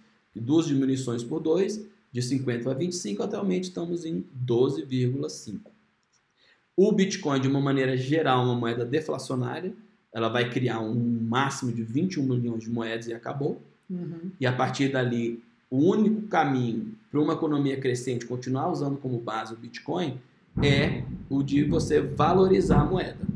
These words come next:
Speaker 1: e não desvalorizar uma moeda, como acontece com as moedas fiduciárias tradicionais de hoje em dia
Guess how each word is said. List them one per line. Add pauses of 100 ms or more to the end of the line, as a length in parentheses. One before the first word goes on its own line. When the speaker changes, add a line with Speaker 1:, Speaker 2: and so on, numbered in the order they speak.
(120)
Speaker 1:
e
não (180)
desvalorizar
uma
moeda,
como
acontece (260)
com
as
moedas
fiduciárias
tradicionais
de
hoje
em
dia